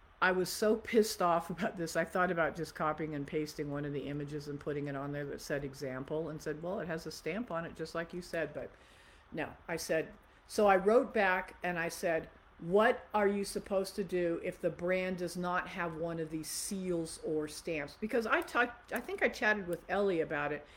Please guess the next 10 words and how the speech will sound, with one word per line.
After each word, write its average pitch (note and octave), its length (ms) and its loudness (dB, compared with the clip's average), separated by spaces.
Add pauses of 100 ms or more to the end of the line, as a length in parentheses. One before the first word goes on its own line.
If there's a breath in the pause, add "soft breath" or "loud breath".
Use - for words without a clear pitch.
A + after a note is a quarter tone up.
(140 loud breath)
and A3+ 80 2
we B3 80 6
thought B3 180 4
maybe A#3 260 4
they A#3 100 2
meant, G3 200 0
like, F#3 140 -2
a D#3+ 60 2
notary D#3+ 540 0
seal. D4 460 -4